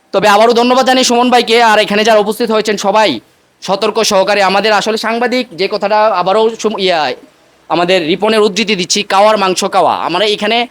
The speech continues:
সাংবাদিকতা পেশা না, শুধু সবগুলো পেশার মধ্যেই কিছু না কিছু দুষ্কৃতিকারী থাকে,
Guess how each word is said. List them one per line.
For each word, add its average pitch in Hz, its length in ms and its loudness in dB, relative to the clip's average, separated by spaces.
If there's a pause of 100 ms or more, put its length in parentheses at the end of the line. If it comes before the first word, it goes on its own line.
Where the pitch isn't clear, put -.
(240)
সাংবাদিকতা 233 600 0
পেশা 214 260 -2
না, 185 100 -2
শুধু 208 240 -8
সবগুলো 220 400 -2
পেশার 247 320 0
মধ্যেই 254 320 -2
কিছু 262 300 -2
না 277 100 2
কিছু 240 340 -2
দুষ্কৃতিকারী 190 720 -2
থাকে, 147 360 -6